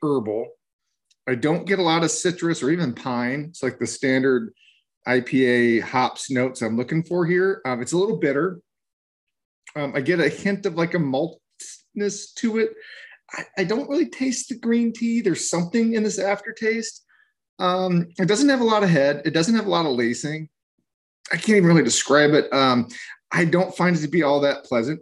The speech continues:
Although I will say this, it doesn't taste all that boozy. I don't taste the booze. That's the best thing I can say about it. So I'm gonna give this a trailer. Like,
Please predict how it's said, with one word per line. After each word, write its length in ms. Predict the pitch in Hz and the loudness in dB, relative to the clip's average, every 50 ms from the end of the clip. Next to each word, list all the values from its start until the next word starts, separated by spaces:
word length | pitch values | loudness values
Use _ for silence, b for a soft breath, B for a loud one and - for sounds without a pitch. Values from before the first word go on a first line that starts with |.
| - _ | -8 _
Although 260 | 180 180 185 196 185 | -2 0 0 0 0
I 100 | 147 175 | 0 0
will 120 | 175 185 | 0 0
say 200 | 175 - 202 196 | -2 -2 -2 -2
this, 260 | 202 269 - - - - - | -2 -2 -4 -6 -6 -8 -10
it 100 | 165 - | -6 -4
doesn't 240 | 185 170 196 202 - | -4 -4 -4 -6 -6
taste 260 | - - 170 170 - | -4 -4 -4 -4 -4
all 120 | 185 185 | -4 -2
that 260 | 165 175 170 170 131 | -2 -2 -2 -4 -4
boozy. 420 | - 160 131 123 117 123 185 202 202 _ _ _ _ _ _ _ _ _ _ - | -4 -2 -2 -2 -2 -4 -6 -8 -10 _ _ _ _ _ _ _ _ _ _ -8
I 60 | 143 | -6
don't 160 | 143 147 147 | -6 -6 -4
taste 260 | - 180 165 170 - | -2 -2 -2 -2 -4
the 60 | 196 | -6
booze. 520 | 151 110 120 110 110 117 156 175 170 - b b b b b b b b b b - | -6 -2 -2 -2 0 0 -2 -4 -6 -8 b b b b b b b b b b -6
That's 260 | - 185 196 226 220 | -4 -2 -2 -2 -4
the 120 | - - - | -4 -4 -6
best 360 | - - - 120 135 - - | -4 -4 -4 -4 -4 -4 -4
thing 140 | 175 170 151 | -2 0 0
I 80 | 147 | 0
can 160 | 139 131 104 101 | 0 -2 -4 -4
say 220 | - 117 113 139 | -2 -2 0 0
about 280 | 170 160 196 196 208 214 | 0 -2 -2 -2 -2 -2
it. 140 | - - | -4 -4
So 100 | - - | -6 -4
I'm 100 | - 170 | -2 -2
gonna 140 | 220 277 359 | -2 -2 -2
give 180 | 320 214 208 175 | -4 -4 -4 -4
this 140 | 147 123 117 | -4 -4 -6
a 80 | 101 | -8
trailer. 640 | 85 - - - - 107 127 139 123 104 90 76 62 - _ _ _ _ _ _ _ _ _ _ _ | -10 -12 -16 -12 -4 -2 0 2 2 0 -2 -6 -12 -20 _ _ _ _ _ _ _ _ _ _ _
Like, 260 | - 135 165 151 - | -4 -4 -2 -2 -4